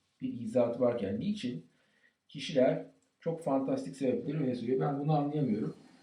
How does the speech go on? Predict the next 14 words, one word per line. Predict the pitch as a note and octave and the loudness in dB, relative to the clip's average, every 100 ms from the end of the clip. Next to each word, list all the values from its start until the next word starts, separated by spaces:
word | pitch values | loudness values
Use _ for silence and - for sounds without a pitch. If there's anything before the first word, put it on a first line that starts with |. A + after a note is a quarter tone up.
| - | -4
Ama | - D3+ D3+ G3 - - - - - - | 2 4 4 2 -2 -14 -18 -18 -12 -4
böyle | C#3+ F3 | 0 2
bir | F#3 C#3+ | 2 2
durumda | C3 A#2+ C#3+ D#3 | 4 2 0 0
ben | D#3 | 2
hep | E3+ - - - _ _ _ _ _ _ _ - | 0 -2 -8 -20 _ _ _ _ _ _ _ -18
İskoçyalı, | D#3 E3 D#3 D#3+ C3+ A3 G#3 - - _ _ - | -10 -6 -4 -2 -2 0 -2 -6 -18 _ _ -12
e, | G#2 G#2 | -6 -6
düşünür, | - - B2 D#3+ - - _ _ _ _ _ _ _ | -6 -8 -6 -6 -6 -16 _ _ _ _ _ _ _
Orta | B2+ A#2+ - | -2 0 0
Çağ'da | - A2+ G#2 | 0 0 0
yaşamış | G2 G2 G#2+ - - - | -2 -6 -10 -12 -16 -14
hem | F#2+ F#2 | -12 -8
de. | A#2+ - | -10 -10